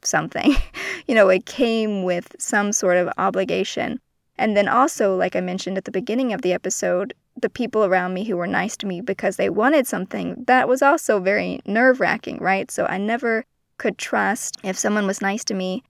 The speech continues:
what that meant, what they expected back. And so imagine my surprise when I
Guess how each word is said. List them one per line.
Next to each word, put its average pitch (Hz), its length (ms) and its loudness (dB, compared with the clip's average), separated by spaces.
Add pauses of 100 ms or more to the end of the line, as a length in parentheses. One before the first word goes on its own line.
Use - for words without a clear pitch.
(140)
what 214 400 2
that 190 200 0
meant, 185 460 -4 (280)
what 196 320 2
they 202 140 2
expected 185 540 -4
back. 180 340 -2
And 208 140 -6
so 196 180 2
imagine 233 600 4
my 220 140 2
surprise 214 800 0
when 190 160 -2
I 202 260 -2